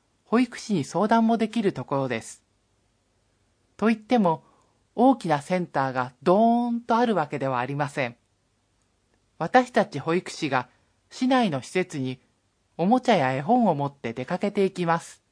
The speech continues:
そろそろどこかに出かけてみたいけれど、迷っているパパ、ママ、初めての地域デビューでも大丈夫。いつでも気軽にお越しください。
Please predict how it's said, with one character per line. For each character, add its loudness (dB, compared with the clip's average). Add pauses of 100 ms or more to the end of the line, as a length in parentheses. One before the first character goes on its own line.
(1500)
そ -2
ろ 2
そ -2
ろ -2 (260)
ど -2
こ 4
か 0
に -4
出 -4
か -2
け -2
て 2
み 2
た 4
い 0
け 0
れ 2
ど、 0 (1400)
迷 2
っ 4
て 0
い 0
る -4
パ -2
パ、 2 (100)
マ 4
マ、 0 (840)
初 -2
め 0
て 0
の 0
地 0
域 -4
デ 2
ビ -2
ュ 2
ー -2
で 0
も -2 (100)
大 0
丈 4
夫。 -4 (640)
い 0
つ -4
で 4
も -4
気 -8
軽 4
に 4
お 2
越 2
し -6
く -4
だ 2
さ 4
い。 -2